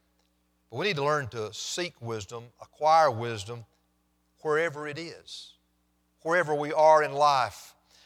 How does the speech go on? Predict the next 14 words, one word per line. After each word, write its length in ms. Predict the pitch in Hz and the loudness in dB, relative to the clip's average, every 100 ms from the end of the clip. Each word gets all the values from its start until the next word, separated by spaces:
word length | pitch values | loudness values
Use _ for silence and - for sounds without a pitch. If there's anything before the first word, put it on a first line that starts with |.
| _ | _
Solomon 600 | - - 185 196 196 170 | -2 10 12 12 8 2
and 100 | 139 | -2
the 60 | 156 | 0
other 180 | 170 | 0
writers 360 | 156 170 165 120 | 6 8 8 2
of 100 | 117 | -4
Proverbs, 800 | 160 156 135 113 110 110 107 - _ | 4 4 4 0 -4 -6 -14 -20 _
as 60 | 120 | -14
I 60 | |
said 260 | 127 185 160 | -10 -6 -6
earlier, 420 | 156 156 127 90 80 _ _ _ _ _ _ _ _ _ _ _ _ | -4 -6 -6 -12 _ _ _ _ _ _ _ _ _ _ _ _ _
they 100 | 117 | -6
studied 500 | 151 - 185 175 139 | -6 -6 -4 -4 -4
life. 320 | 110 98 82 | -6 -6 -6